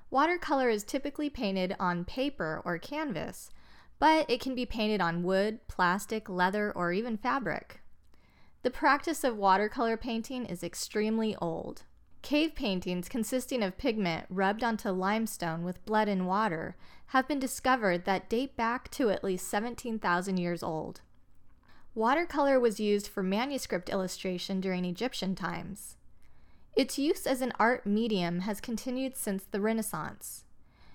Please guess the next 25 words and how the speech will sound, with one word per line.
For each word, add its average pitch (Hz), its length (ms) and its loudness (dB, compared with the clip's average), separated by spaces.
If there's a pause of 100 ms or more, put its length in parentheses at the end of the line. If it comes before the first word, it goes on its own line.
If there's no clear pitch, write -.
(120)
Before 330 360 4
photography, 214 880 -2 (340)
painting 311 420 -2
was 247 140 -2
the 190 200 -2
only 240 280 -2
way 208 200 2
to 190 80 0
capture 170 460 -2
images, - 680 -2 (300)
so 277 220 2
being 302 260 0
able 220 300 2
to 208 140 -2
paint - 420 -4
accurate 214 560 -4
depictions 220 760 -4
was 190 280 -8
highly 208 320 0
sought 175 320 -4
after. - 500 -8 (800)
During 320 260 4
the 285 180 -2
eighteenth - 460 0
century, 180 760 -2